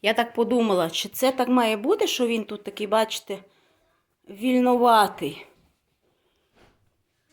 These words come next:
Чи це він на мене великуватий? Але ні, я подивилася, це розмір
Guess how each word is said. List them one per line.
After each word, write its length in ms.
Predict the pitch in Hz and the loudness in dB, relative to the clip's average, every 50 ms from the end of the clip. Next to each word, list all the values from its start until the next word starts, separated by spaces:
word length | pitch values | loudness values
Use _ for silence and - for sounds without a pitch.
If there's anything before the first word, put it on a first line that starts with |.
| 302 294 302 294 294 320 370 - _ - _ _ _ _ _ _ | _ _ _ _ _ _ _ -20 _ -20 _ _ _ _ _ _
Чи 160 | - - 233 | -12 -10 -10
це 420 | 226 226 - 269 262 285 311 349 359 - - | -10 -4 -2 0 2 2 2 2 -2 -6 -6
він 180 | 240 247 247 254 | -2 0 2 2
на 120 | 240 233 | 2 2
мене 320 | 240 240 247 254 262 254 226 | 2 2 2 4 4 2 2
великуватий? 840 | 233 226 220 220 220 - 220 202 185 190 170 160 165 - 165 117 - - | 2 2 0 0 -2 -4 -2 0 2 2 2 2 0 -2 -6 -4 0 2
Але 260 | 190 233 262 277 285 | 4 6 6 6 6
ні, 280 | 277 254 233 220 196 | 6 4 4 2 2
я 140 | 202 233 240 | 2 0 0
подивилася, 800 | 233 233 240 220 226 240 240 247 294 339 330 320 320 - - 269 | 0 0 0 2 2 4 4 4 4 4 4 2 0 -2 -4 -6
це 500 | 269 - - 254 247 269 277 294 277 220 | -8 -4 0 2 4 4 4 2 0 -2
розмір 460 | 214 226 240 254 240 254 254 240 - | 0 0 2 2 2 0 0 0 0